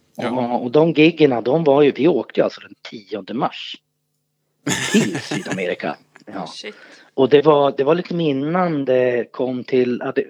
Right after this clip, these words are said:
Speaker 2: det hade, då var det Italien och,
Speaker 3: Mm.
Speaker 2: och vad heter det, Sydkorea det fortfarande var snack om.
Speaker 1: Mm.
Speaker 2: Det var inte så mycket, det var mer så här, ja, fan, det här var ju vilken jobbig grej liksom. Men, eh,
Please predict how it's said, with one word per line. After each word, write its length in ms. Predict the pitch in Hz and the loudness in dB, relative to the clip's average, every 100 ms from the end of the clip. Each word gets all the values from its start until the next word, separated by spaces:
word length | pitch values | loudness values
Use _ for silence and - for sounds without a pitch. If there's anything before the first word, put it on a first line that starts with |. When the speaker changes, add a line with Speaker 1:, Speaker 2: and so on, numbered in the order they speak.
| - | 0
Speaker 2:
det 80 | 151 | 2
hade, 180 | 151 135 - | 2 -4 -4
då 100 | 165 | 2
var 140 | 170 | 4
det 60 | 147 | 4
Italien 580 | 127 139 139 135 127 | 0 -2 -2 0 -2
och, 200 | 117 110 - - - | -2 -6 -10 -18 -14
Speaker 3:
Mm. 180 | 101 110 | -6 -2
Speaker 2:
och 200 | 120 113 | -2 -2
vad 100 | 110 | -4
heter 240 | 107 101 101 | -4 -4 -2
det, 80 | 95 | -4
Sydkorea 840 | - 117 - 101 - 127 139 175 101 | -6 -8 -8 -14 -10 0 2 2 0
det 80 | 82 | -4
fortfarande 380 | - - - 62 | -10 -10 -10 -10
var 60 | |
snack 320 | - 67 - | -14 -16 -12
om. 100 | - - - - | -12 -12 -20 -14
Speaker 1:
Mm. 220 | 110 101 92 - - - - | -10 -10 -10 -16 -20 -12 0
Speaker 2:
Det 60 | |
var 40 | 143 | 0
inte 120 | - | 2
så 180 | 170 165 | 4 6
mycket, 280 | 135 - 110 | 4 0 2
det 60 | |
var 100 | 143 | 4
mer 360 | 147 120 117 98 - | 4 0 -4 -6 -4
så 120 | 123 | -2
här, 200 | 90 85 - - - _ | 0 -2 -10 -20 -20 _
ja, 260 | 110 110 104 - | 2 2 0 -12
fan, 280 | - 107 101 | -8 -6 -6
det 60 | |
här 160 | 101 113 | -6 -6
var 240 | 110 104 101 | -6 -8 -10
ju 60 | |
vilken 220 | 92 - | -14 -10
jobbig 340 | 107 107 - 104 | -8 -8 -8 -6
grej 200 | 123 110 | -6 -6
liksom. 280 | 87 - 120 | -8 -10 -8
Men, 280 | 113 113 | -6 -6
eh, 200 | 113 117 | -6 -8